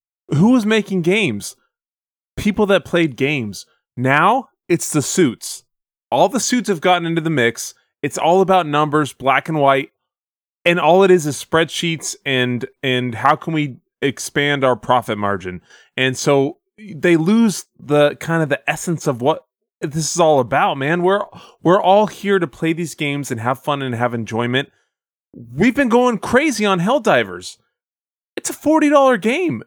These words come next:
not, not a quadruple A title, not a triple A title. Like, it's, it's just a,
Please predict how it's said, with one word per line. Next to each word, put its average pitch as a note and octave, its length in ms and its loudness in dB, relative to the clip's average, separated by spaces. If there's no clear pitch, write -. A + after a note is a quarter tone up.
not, G3 360 -2
not G3 280 0
a F#3+ 260 2
quadruple C#3+ 760 -2
A C3 200 2
title, B2+ 360 -2
not D#3+ 180 -2
a C3 40 -6
triple A#2 360 -4
A A#2 80 -2
title. A#2 280 -2
Like, E3 220 -2
it's, F#3 300 -2
it's F#3 220 0
just - 260 0
a, D#3 160 4